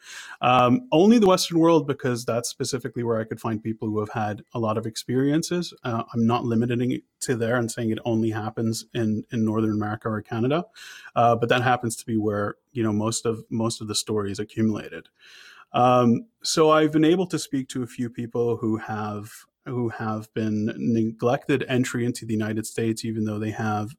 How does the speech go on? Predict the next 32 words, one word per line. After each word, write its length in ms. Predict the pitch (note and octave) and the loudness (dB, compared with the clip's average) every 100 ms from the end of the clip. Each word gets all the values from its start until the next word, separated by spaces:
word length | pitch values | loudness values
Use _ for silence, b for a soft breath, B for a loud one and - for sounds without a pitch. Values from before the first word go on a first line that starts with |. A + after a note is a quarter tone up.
| - | -6
uh, 380 | B2+ G#2 G#2 A#2 - | -4 -2 -4 -8 -8
had 260 | - A#2 | -4 -4
fully 460 | - - B2+ B2+ C3 - E3+ | -2 -2 2 2 0 -8 -6
valid 440 | C3 A2 A2+ A#2 | -2 2 0 -2
five-year 440 | - A2 A2 A#2+ | -2 -2 0 0
visas, 480 | A#2 A2+ A2 A#2 - - _ B B B B B | 0 0 0 -2 -6 -14 _ B B B B B
uh, 280 | - A#2+ A#2 A2+ - _ _ _ _ | 2 4 4 2 -8 _ _ _ _
by 160 | C#3 D#3 | 2 4
using 360 | E3 D#3+ C#3 | 6 6 4
social 320 | C3+ C3 B2+ C3+ | 2 0 0 2
media. 380 | C#3+ C3 G#2+ - | 2 2 -2 -4
And 200 | C3 C3 | 0 0
it 240 | C3+ - - | 0 -4 -4
turned 380 | - E3+ F3+ | 4 6 6
into 360 | D#3 C#3+ - B2 | 4 0 0 -2
sort 260 | A#2+ B2+ B2 | -2 -2 -2
of, 160 | A#2 | -2
you 100 | B2+ | -2
know, 140 | A2+ A2 | -4 -2
there 100 | A2 | -4
was 160 | G#2+ | -4
a 60 | A2+ | -6
lot 200 | A#2 C3 | -6 -6
of 60 | |
stereotyping 840 | - - C3+ D3 D3 D3+ D3 C#3+ C3+ | -4 -2 0 2 2 2 0 2 2
involved. 540 | C3+ C#3+ C3+ C3+ C3+ | 2 2 4 4 2
There 80 | A#2+ | -2
were 80 | A2 | -2
a 40 | |
lot 260 | G#2+ A2 B2+ | 0 0 0
of, 180 | B2+ B2 B B B B - | 0 -4 B B B B -2
uh, 340 | A2+ A2+ A2+ | 2 2 0